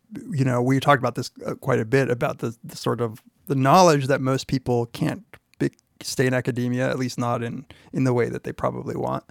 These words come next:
I think, uh, there, there needs to be less regret about leaving academia, in the sense that I think a P H D in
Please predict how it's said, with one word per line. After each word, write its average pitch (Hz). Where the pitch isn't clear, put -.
I 147
think, 131
uh, 127
there, 135
there 160
needs 208
to 151
be 139
less 139
regret 135
about 127
leaving 135
academia, 123
in 117
the 120
sense -
that 127
I 117
think 139
a 127
P -
H 131
D 131
in 131